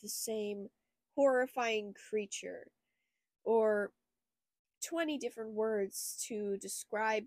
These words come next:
the way this person, person's hair waves in the wind, or all of these different things. So you add in those extra words as well, and you find yourself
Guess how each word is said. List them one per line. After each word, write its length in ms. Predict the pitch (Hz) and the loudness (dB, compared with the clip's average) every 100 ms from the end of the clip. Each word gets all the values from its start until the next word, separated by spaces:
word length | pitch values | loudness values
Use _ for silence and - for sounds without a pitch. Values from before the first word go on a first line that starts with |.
| - | -6
the 100 | 196 | -4
way 260 | 202 214 214 | 0 2 2
this 280 | 202 - - - | 0 -6 -8 -10
person, 460 | 226 - 208 214 - _ _ _ | -10 -10 -12 -14 -18 _ _ _
person's 440 | 240 233 214 202 - | -2 -2 -4 -8 -6
hair 520 | 262 269 240 226 202 _ _ - | 0 2 2 0 -2 _ _ 4
waves 500 | 240 294 285 240 269 | 6 6 4 0 -4
in 120 | 262 | -4
the 60 | |
wind, 460 | 254 262 247 233 214 | -2 -2 -4 -8 -6
or 220 | 196 190 - _ - - _ _ _ _ _ _ _ _ - | -4 -4 -10 _ -20 -20 _ _ _ _ _ _ _ _ -6
all 200 | 247 269 | -2 -2
of 80 | 269 | -4
these 220 | 240 226 | -8 -6
different 420 | 240 - 214 208 - | -6 -8 -10 -14 -12
things. 520 | 196 196 - - - - _ _ | -10 -10 -10 -12 -12 -16 _ _
So 180 | - - | -6 -2
you 220 | 247 254 - | 0 0 -2
add 240 | 277 285 | -2 -2
in 180 | 285 262 | -2 0
those 400 | 247 233 - - _ _ _ | 0 0 -4 -10 _ _ _
extra 540 | 269 269 - - 262 226 | -6 -6 -8 -8 -6 -6
words 680 | 202 202 226 208 196 - 196 | -2 0 2 0 -2 -8 -8
as 160 | - - | -8 -4
well, 360 | 208 202 190 | -6 -4 -6
and 160 | 190 196 | -6 -8
you 80 | 196 | -10
find 460 | - 226 233 226 | -8 -6 -4 -6
yourself 600 | 220 208 - 220 208 202 | -8 -6 -4 -4 -6 -8